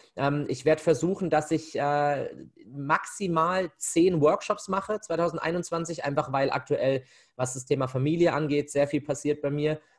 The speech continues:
Ähm, das heißt, äh, Familienplanung und, äh, Haus und so weiter, sehr viel Privates.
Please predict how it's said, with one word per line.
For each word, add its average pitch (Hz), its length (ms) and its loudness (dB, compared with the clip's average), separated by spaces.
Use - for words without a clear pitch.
Ähm, 131 560 -2
das - 140 -12
heißt, 127 260 -4
äh, 120 140 0
Familienplanung 131 960 0
und, 120 420 -2
äh, 113 520 -2
Haus 139 220 0
und 135 100 -8
so 127 60 -2
weiter, 123 280 -2
sehr 127 160 -2
viel 139 100 0
Privates. 135 560 0